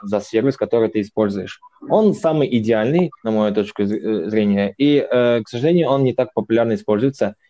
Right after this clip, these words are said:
Speaker 2: если, допустим, речь идет о каких-то обычных сайтах, где ты читаешь новости и все такое. Второе — это реклама,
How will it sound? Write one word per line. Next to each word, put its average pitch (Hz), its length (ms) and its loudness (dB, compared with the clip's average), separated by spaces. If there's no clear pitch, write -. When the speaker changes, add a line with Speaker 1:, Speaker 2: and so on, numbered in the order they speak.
Speaker 2:
если, 117 240 0
допустим, 101 540 -2
речь 107 280 0
идет 104 180 0
о - 100 0
каких-то 101 360 -6
обычных 98 360 -6
сайтах, - 320 -4
где 95 120 -12
ты - 120 -10
читаешь - 460 -6
новости 101 440 -4
и 101 40 -4
все - 160 -10
такое. 92 360 -8
Второе — 175 680 2
это 143 220 0
реклама, 135 640 0